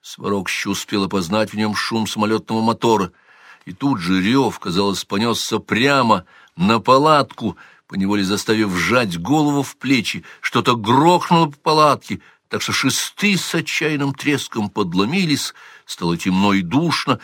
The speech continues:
это шатер обрушился на него и на Гарайлу. Тяжелая пыльная парусина придавила к земле в унизительной для короля позе, и грохот пронесся совсем рядом, и что-то трещало снаружи,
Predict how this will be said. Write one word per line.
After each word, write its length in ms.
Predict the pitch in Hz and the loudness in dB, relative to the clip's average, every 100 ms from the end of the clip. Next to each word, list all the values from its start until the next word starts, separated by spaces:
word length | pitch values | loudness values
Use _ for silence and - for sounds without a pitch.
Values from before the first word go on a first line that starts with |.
| - | -8
это 180 | 92 95 | -6 -4
шатер 680 | - 101 - - 151 165 160 | -4 -4 -6 -2 0 2 2
обрушился 760 | 147 110 139 160 - 143 - 139 | 0 -2 -2 -2 -4 -6 -6 -4
на 80 | |
него 360 | 139 139 135 - _ _ _ _ _ | -2 0 0 -4 _ _ _ _ _
и 100 | - | -12
на 100 | 78 | -8
Гарайлу. 600 | 80 85 104 127 113 104 - _ _ _ _ _ _ _ | -4 -2 0 0 -2 -6 -12 _ _ _ _ _ _ _
Тяжелая 760 | - 92 113 117 110 101 95 90 | -8 -2 2 4 4 2 0 0
пыльная 500 | - 101 92 95 87 | 0 0 2 0 -2
парусина 640 | 95 92 90 - 90 85 | -2 -2 -2 -2 -2 -2
придавила 640 | 90 82 82 143 151 147 | -2 -2 0 0 0 0
к 80 | 117 | -2
земле 720 | 90 127 131 127 120 104 82 _ _ _ | -4 -4 -2 2 2 2 -2 _ _ _
в 160 | 82 95 | -4 0
унизительной 840 | 101 98 98 92 170 165 160 156 | 2 2 0 0 -2 -2 -2 -2
для 140 | 143 139 | -2 -6
короля 340 | 123 120 120 | -6 -4 -4
позе, 560 | 120 - 117 104 90 - - - | -6 -2 0 2 0 -2 -10 -10
и 200 | 85 98 | -2 -2
грохот 680 | 87 98 113 123 - 110 87 | 0 0 2 2 2 -2 0
пронесся 500 | 110 104 113 98 - | 0 2 2 0 -4
совсем 380 | 98 - 104 95 | -6 -4 -2 0
рядом, 580 | 101 113 113 101 95 - _ _ _ - | 2 2 2 0 -4 -10 _ _ _ -12
и 40 | |
что-то 240 | - - - | -4 -4 0
трещало 680 | 120 123 - 139 123 123 | 0 0 0 0 2 0
снаружи, 580 | - 113 120 123 104 | -2 -2 -2 0 -2